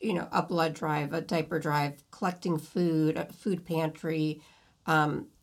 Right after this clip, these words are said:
clothing, s-, things like that. But for systematic change, to, to really, to do the work of justice, that takes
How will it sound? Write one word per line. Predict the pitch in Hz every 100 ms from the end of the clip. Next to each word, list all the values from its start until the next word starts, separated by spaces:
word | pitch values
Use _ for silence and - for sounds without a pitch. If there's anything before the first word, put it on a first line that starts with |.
| _ _ _ -
clothing, | 202 202 175 165 160 165 - -
s-, | - - -
things | 226 202 175
like | 180 175 -
that. | 160 156 175 220 - _ _ _ _ -
But | 196 170 - _ _
for | - 180 165 160 269 - _ _ -
systematic | - - 240 - - 196 175 170 165 143 -
change, | - 175 160 127 143 147 - - _ _ _ _ _ _ _ _ _ _ _ _ _ _ -
to, | 175 - _ -
to | 185
really, | 214 214 196 - - _ -
to | 165
do | 160 214 233
the | 233
work | 185 185 180
of | 165 139
justice, | - 156 175 175 - - - -
that | 202 180 -
takes | - 160 156 - -